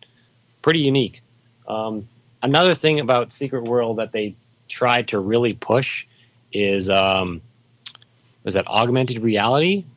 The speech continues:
Or not augmented reality? Um, A R.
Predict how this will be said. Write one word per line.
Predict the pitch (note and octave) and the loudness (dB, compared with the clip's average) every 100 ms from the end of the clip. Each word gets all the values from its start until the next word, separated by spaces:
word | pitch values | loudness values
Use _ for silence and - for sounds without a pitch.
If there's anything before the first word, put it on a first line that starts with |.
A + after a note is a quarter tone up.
| _ | _
Or | G2 G2 | -2 0
not | A2 B2 | 0 2
augmented | G#2+ G#2 G2+ F#2+ | 2 0 0 -2
reality? | F#2 F2+ F2+ E2+ D#2 D#2 - _ _ _ _ _ - | 0 2 2 0 -2 -6 -10 _ _ _ _ _ -4
Um, | F#2+ F#2 F2+ F2 - _ _ _ _ _ _ _ _ _ _ _ _ _ _ _ _ _ _ | -2 0 -2 -6 -12 _ _ _ _ _ _ _ _ _ _ _ _ _ _ _ _ _ _
A | A#2 B2 | 0 2
R. | A2 F#2+ D#2 | 4 2 0